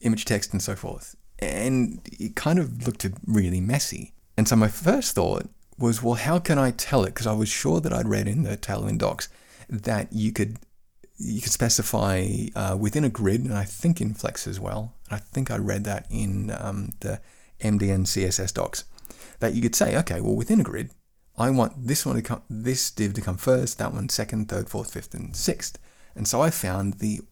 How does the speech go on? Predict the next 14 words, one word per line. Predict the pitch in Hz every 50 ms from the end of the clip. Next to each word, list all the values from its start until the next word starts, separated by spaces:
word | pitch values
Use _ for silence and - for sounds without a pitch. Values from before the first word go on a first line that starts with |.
| _ - - - - - - -
the | - 113 107
order | - 123 147 165 151 107 95
option, | - - - - - 92 - - - - - - - - _ _ - - -
and | 110 107
it | - - -
seemed | - - - - 92 104 123 -
to | 151
be, | 110 95 95 90 110 127 135 131 - _ - - -
sorry, | - - 107 85
the | 92 98 92 - - -
Tailwind | - 104 98 95 92 90 90
C | - - 107 101
S | 98 -
S | 101 95 - -